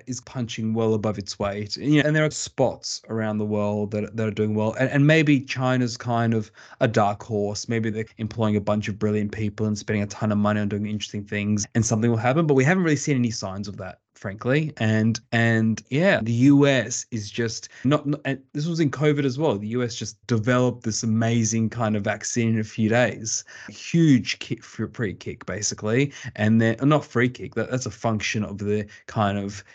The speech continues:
talent and social, cultural, technical infrastructure know-how that exists there.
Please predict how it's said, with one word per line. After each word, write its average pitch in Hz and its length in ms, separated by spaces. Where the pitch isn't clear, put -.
talent 113 680
and 101 400
social, 113 680
cultural, 104 800
technical 113 760
infrastructure 113 720
know-how 104 720
that 101 160
exists 101 520
there. 107 260